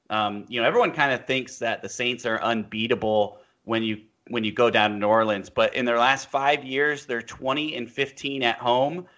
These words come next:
I know they had a couple rough stretches there, but that kinda gave me this, this good feeling of, like, you know what, they can be beaten at home, even though it's a tough place to play, even though when you think of Drew Brees in a dome, you think, "Oh, forty-five points and,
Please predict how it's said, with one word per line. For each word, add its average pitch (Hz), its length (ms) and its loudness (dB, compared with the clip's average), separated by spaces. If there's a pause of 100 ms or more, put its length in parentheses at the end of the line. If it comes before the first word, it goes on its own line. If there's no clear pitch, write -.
(160)
I - 60 -6
know 135 140 2
they 139 100 2
had 131 160 4
a 120 60 2
couple 127 340 0
rough 123 240 4
stretches 131 520 -2
there, 123 220 4
but 127 260 0
that 156 200 2
kinda 220 260 2
gave 165 380 0
me 160 220 0
this, 123 320 -4 (180)
this 135 160 -6
good - 240 2
feeling 165 420 0
of, 113 160 -2
like, 123 200 0
you 165 60 -6
know 226 80 -2
what, 269 120 -2
they 165 80 2
can 175 360 2
be 151 140 -6
beaten 127 500 -6
at 131 160 2
home, 127 340 0
even 151 200 -6
though 180 120 4
it's 180 120 0
a 175 40 -14
tough 175 260 0
place 175 220 2
to 170 80 -4
play, 151 480 2 (180)
even 156 220 0
though 156 120 6
when 143 120 -2
you 135 100 -2
think 165 240 0
of 120 100 -2
Drew 135 280 -6
Brees 139 320 -4
in 117 80 0
a 110 40 2
dome, 131 400 6
you 113 120 -4
think, 123 260 0
"Oh, 113 140 4
forty-five 123 600 2
points 127 400 -2
and, 107 280 -4